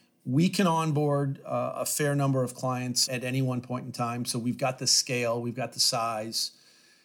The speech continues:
But yes, the, the sooner the advisor kind of plugs into Summit Trail, forgets about the old firm,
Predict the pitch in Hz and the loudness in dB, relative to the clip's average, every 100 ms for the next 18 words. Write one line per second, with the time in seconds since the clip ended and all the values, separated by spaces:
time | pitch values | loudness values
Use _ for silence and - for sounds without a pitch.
0 | _ _ _ 147 165 156 113 - - 123 | _ _ _ 0 2 2 2 2 2 -2
1 | 139 135 131 - 196 196 214 202 175 - | -2 2 4 6 6 4 4 2 0 -2
2 | - _ _ 131 139 139 123 110 131 139 | -12 _ _ 2 4 4 0 0 0 2
3 | 143 127 135 131 131 - 123 - - 127 | 2 2 2 0 -2 -2 -2 -4 -2 2
4 | 131 110 123 165 175 - 175 170 - 139 | 2 2 2 4 4 4 2 2 0 2
5 | 131 135 - 127 131 147 160 170 165 160 | 2 2 0 -2 0 2 2 2 2 2
6 | 151 147 131 135 135 131 127 123 | 2 2 0 0 2 2 2 0